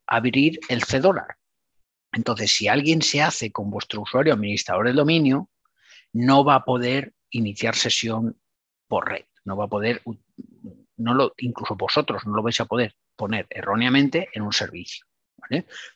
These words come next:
Ya estás configurando G P Os que te deniega poder hacer cosas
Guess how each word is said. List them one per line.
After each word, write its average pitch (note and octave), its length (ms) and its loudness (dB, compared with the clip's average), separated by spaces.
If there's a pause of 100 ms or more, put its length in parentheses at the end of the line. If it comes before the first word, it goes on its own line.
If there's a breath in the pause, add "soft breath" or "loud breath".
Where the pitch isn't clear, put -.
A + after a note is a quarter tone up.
(100)
Ya A#2 140 2
estás - 240 0
configurando D3+ 560 2
G - 120 -6
P C3+ 160 2
Os G3 300 2 (400)
que A2+ 140 -2
te G#2+ 160 -2
deniega D#3 760 2 (100)
poder A2 300 -2
hacer C#3+ 300 -2
cosas E3+ 400 0